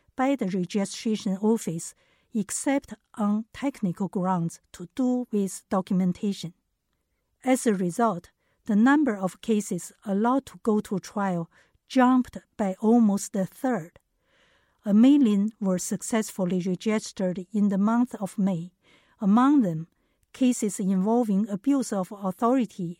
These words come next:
on the part of the bureaucracy soared by two twenty-one percent, a good indication of the number of such disputes surprised in the past. At the same time,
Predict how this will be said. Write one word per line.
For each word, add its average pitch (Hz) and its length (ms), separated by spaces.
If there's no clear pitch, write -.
on 226 140
the 196 80
part 269 340
of 185 240
the 180 220
bureaucracy 214 1040
soared 247 800
by 185 240
two 269 340
twenty-one 254 680
percent, 170 640
a 185 60
good 262 360
indication 202 840
of 269 200
the 185 100
number 202 440
of 185 160
such - 520
disputes 202 680
surprised 233 720
in 202 160
the 180 80
past. - 520
At 269 140
the 208 100
same 302 480
time, 190 400